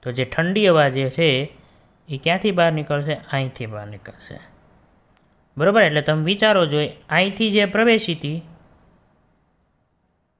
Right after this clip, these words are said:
એ કેવી હતા? ગરમ હવા. પણ ઓલા ઠંડા પાણીને લીધે કેવી નીકળી? ઠંડી હવા નીકળી. ચલો, હવે તમને બે બીજું વાક્ય સમજાવ્યું, એનું નિરાકરણ તમને અહીંયા મળી ગયું. વાંચો, શું લખ્યું છે?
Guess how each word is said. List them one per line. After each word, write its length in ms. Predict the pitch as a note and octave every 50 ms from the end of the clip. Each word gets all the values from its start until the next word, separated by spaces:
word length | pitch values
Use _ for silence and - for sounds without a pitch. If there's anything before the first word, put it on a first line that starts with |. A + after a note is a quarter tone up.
| _ _ _ _ _ _ _ _ _ _ _ _ _ _ -
એ 80 | F#3+
કેવી 360 | F#3 F#3+ G#3+ A3 A#3 A3 F#3+ E3+
હતા? 220 | E3 D#3+ D3+ D#3
ગરમ 380 | D3 D#3 F3 F3+ F3 D#3 C3+ C3+
હવા. 300 | B2+ C3 C3+ D3+ D#3+ - - - - - - -
પણ 120 | - - -
ઓલા 240 | - D3+ D#3+ D#3 C#3+
ઠંડા 420 | - - - F#3 G3+ A3 B3 A#3
પાણીને 360 | A3+ G#3 F#3+ F#3 F3+ E3+ D#3
લીધે 220 | D3+ D3+ C#3+ D3 C#3
કેવી 240 | - E3+ F3 D#3+
નીકળી? 220 | C3+ B2+ A2+ - A2+
ઠંડી 440 | - - - C#3 C3 A#2+ A#2 A2 A2 - - - - - - - _ _ -
હવા 240 | - A#2 G#2+ G#2 A2
નીકળી. 280 | G#2+ G#2+ - - - - _ _ - - - - - - -
ચલો, 220 | - D#3+ B2+ A#2+
હવે 160 | B2 C#3+ D#3
તમને 260 | D3+ F3 F3 F3 E3+
બે 100 | E3 D#3+
બીજું 320 | D#3+ D#3 F3+ D#3 F#3+ G3+ G3
વાક્ય 240 | F#3 F#3 F#3 - F3+
સમજાવ્યું, 440 | - G#3 G#3 G#3 G3 F#3 D#3 D#3
એનું 200 | D#3 D#3+ D#3+ D#3
નિરાકરણ 520 | D#3 E3 F3+ F3+ F3 E3 - E3 D3 C#3 C#3
તમને 220 | D3 C#3+ C3+ B2+
અહીંયા 220 | B2+ C3 B2 A2+ A2+
મળી 220 | A#2+ A#2 A2+ G#2
ગયું. 160 | G2 G2+ A2+
વાંચો, 280 | B2 A#2+ A2+ - - F2+ - - _ - _ _ _ _ _ _ _ _ _ _ _ _ _ _ _ _ _ _ _ _ - _ _ - - -
શું 240 | - - A3 A3 G3
લખ્યું 300 | F3 D#3+ - - D#3 D3
છે? 180 | - - -